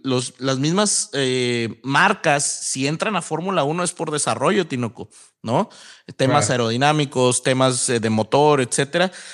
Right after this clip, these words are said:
Speaker 1: Al momento en el que tú ta-, tú haces más rígido estas, estas reglas, pues estás, no estás permitiendo que haya desarrollo o creatividad, innovación, ¿me explico?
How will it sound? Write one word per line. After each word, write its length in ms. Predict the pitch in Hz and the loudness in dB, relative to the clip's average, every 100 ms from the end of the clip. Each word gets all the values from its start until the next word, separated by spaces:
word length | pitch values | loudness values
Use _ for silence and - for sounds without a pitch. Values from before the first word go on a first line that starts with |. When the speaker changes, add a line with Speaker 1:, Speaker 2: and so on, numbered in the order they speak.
| - | -2
Speaker 1:
Al 80 | 143 | 0
momento 260 | 165 190 | 2 2
en 60 | 240 | 2
el 100 | 202 | 2
que 100 | 170 | 0
tú 160 | 180 | -2
ta-, 200 | 180 - - | -2 -4 -4
tú 160 | - 180 | 2 4
haces 360 | 170 - 156 143 | 4 2 -6 -4
más 200 | 147 160 | -4 -4
rígido 760 | 151 202 - 160 131 131 _ _ | -8 -12 -8 -6 -6 -6 _ _
estas, 500 | 127 127 160 151 - - | -6 -4 -2 0 -2 -4
estas 260 | - 175 | -4 -4
reglas, 560 | 143 165 170 147 147 - - - - | -2 0 2 2 0 -4 -18 -20 -14
pues 140 | - 147 | -6 -4
estás, 320 | - 185 - | 0 0 0
no 160 | 170 | -2
estás 220 | 185 220 - | -2 -2 0
permitiendo 680 | 226 185 143 165 214 208 - | 0 0 -2 -2 0 -2 0
que 140 | 160 | 2
haya 300 | 143 175 185 | 4 4 2
desarrollo 800 | 170 160 160 139 147 180 180 165 | 0 -2 -4 -6 -4 -2 -2 0
o 200 | 135 131 | 0 -2
creatividad, 680 | 147 127 135 127 127 143 175 | -4 -4 -4 -4 -2 -2 0
innovación, 760 | 160 147 127 - 147 165 170 | 0 0 0 -2 0 2 2
¿me 40 | 143 | -2
explico? 500 | - 165 175 285 | -6 -8 -8 -8